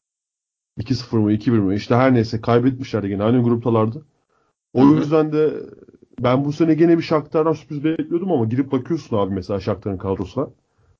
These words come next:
Speaker 1: Hani geçen sene sürpriz yapacak adamlardan üçü dördü yok eksik takımda. Hani o
Speaker 2: Abi
Speaker 1: maçı
Speaker 2: evet.
Speaker 1: kazanan adamlardan üçü dördü yok.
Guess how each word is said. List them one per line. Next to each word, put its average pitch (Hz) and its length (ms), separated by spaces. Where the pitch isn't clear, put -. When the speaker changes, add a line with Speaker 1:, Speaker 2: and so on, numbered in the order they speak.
Speaker 1:
Hani 120 200
geçen 131 300
sene 151 260
sürpriz 147 360
yapacak 143 380
adamlardan 110 720
üçü 143 300
dördü 135 240
yok 117 140
eksik 104 320
takımda. 78 380
Hani 95 460
o - 40
Speaker 2:
Abi 131 120
Speaker 1:
maçı 127 120
Speaker 2:
evet. 113 100
Speaker 1:
kazanan 135 500
adamlardan 120 420
üçü 139 260
dördü 120 220
yok. 90 220